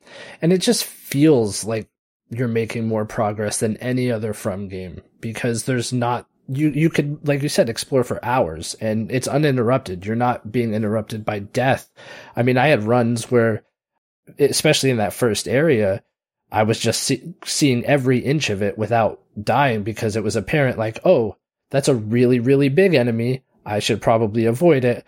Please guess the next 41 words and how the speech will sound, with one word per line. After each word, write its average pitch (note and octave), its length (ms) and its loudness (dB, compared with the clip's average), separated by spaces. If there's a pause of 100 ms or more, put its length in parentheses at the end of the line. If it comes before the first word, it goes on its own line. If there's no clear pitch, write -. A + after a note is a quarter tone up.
(140)
That's A2+ 220 2
a A2+ 40 -4
group A#2 260 -2
of G#2 80 -4
smaller D3 400 4
enemies. B2 500 0
I A2+ 80 0
think A#2+ 260 0
I G#2+ 60 2
have A2 220 0
a G#2+ 40 -4
chance A#2 400 0
there," A2 240 2
and G#2+ 220 0
then A2+ 160 0
being A2+ 300 0
rewarded A2+ 520 0
at G#2+ 180 -4
the A2 120 -4
end B2 160 -2
of A#2+ 100 -2
it. A#2+ 220 -2 (460)
There C#3 100 4
were C3+ 80 6
so E3 180 4
many D3 220 2
times, A#2+ 400 0
too, B2+ 300 4
I G#2+ 100 4
was G2 320 -4 (440)
hurting, B2 640 2
running A#2 340 2
low A2 120 4
on G2+ 160 2
flasks, A2+ 480 0
and A2 80 -2
I G#2+ 60 0
would G#2 140 -2
hear C3 280 2
that A2+ 240 -2
chiming A#2+ 600 -2